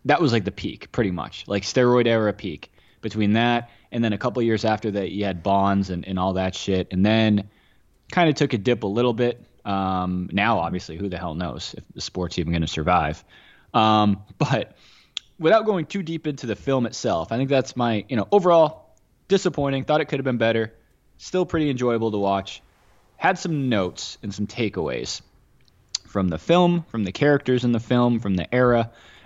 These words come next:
I know you did as well. Um, I'll go, I'll go first. I think this is one thing that we can both perhaps have a conversation on, and hopefully our listeners can enjoy and, and partake as well.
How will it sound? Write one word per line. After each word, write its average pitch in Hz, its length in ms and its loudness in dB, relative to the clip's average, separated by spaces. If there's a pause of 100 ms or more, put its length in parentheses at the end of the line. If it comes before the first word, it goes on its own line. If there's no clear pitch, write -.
I 135 80 2
know 151 80 4
you 165 180 2
did 139 180 0
as 113 160 -2
well. 110 540 0 (560)
Um, 117 520 2 (640)
I'll 208 120 2
go, 202 140 -8
I'll 180 140 2
go 185 140 2
first. 104 560 -6
I 120 140 -4
think 165 200 -8
this 156 160 -4
is 117 140 -4
one 127 380 0
thing 107 300 0
that 98 140 0
we 98 120 -8
can 95 160 -2
both 101 420 -4
perhaps 95 400 -4
have 95 140 -4
a 87 60 -6
conversation 90 680 -4
on, 82 220 -2
and 82 100 -2
hopefully 120 320 2
our 90 120 2
listeners 92 500 -2
can 82 280 -4 (200)
enjoy 92 520 2
and, 82 200 0
and 87 100 -2
partake 90 480 0
as 76 140 -4
well. 85 540 2